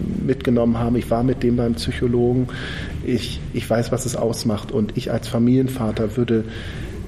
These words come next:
würde niemals damit klarkommen, mit dem, auch nur einen Tag mit diesen Gedanken, meine Kinder sind nicht im,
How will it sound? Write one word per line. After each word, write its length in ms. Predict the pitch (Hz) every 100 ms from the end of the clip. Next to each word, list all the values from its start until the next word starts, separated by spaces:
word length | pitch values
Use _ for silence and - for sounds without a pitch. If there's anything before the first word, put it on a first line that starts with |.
| -
würde 260 | 120 117 110
niemals 600 | 120 131 143 127 117 -
damit 420 | 110 113 113 -
klarkommen, 600 | - 113 117 - 120 117 - - - -
mit 160 | 120
dem, 340 | 117 117 117 117
auch 120 | 107
nur 140 | 120
einen 140 | 120 120
Tag 220 | 120 113
mit 140 | 123
diesen 180 | 120 120
Gedanken, 320 | 113 104 113
meine 200 | 107 104
Kinder 260 | 107 120 117
sind 200 | 113 101
nicht 160 | 120 -
im, 160 | 113